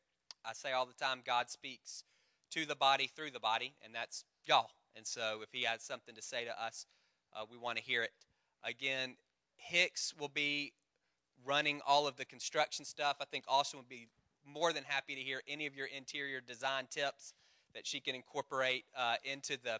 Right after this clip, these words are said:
plan, plaids, polka dots, fluorescents, any of those types of things. Uh, she'll be more than happy to try to work all of those things in.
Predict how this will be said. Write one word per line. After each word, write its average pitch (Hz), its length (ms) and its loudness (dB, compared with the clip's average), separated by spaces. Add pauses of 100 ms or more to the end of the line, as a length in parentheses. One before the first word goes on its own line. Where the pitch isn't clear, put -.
(200)
plan, 143 420 -2 (260)
plaids, 147 720 6 (100)
polka 151 240 -4
dots, 139 540 2 (440)
fluorescents, 151 760 6
any 165 180 6
of 160 60 6
those 147 200 4
types 135 280 0
of 135 60 -10
things. 127 440 0 (480)
Uh, 117 200 6
she'll 160 180 0
be 143 100 -2
more 143 220 4
than 139 120 0
happy 139 260 2
to 131 80 -6
try 131 180 2
to 127 80 2
work 127 300 0
all 127 160 4
of 117 100 -4
those 120 220 -4
things 117 280 -8
in. 113 180 -6